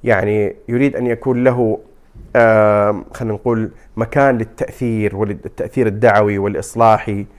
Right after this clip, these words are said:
ها، ويتعامل مع أطياف مختلفة ومع، إذا ما كان يداري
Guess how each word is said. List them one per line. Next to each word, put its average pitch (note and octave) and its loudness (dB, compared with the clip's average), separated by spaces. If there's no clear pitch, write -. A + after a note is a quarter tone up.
ها، A#2+ 2
ويتعامل A#2 0
مع G2+ -2
أطياف A#2+ 0
مختلفة G#2 -4
ومع، G2 -2
إذا A2 -4
ما C#3 0
كان D#3+ 0
يداري B2+ 2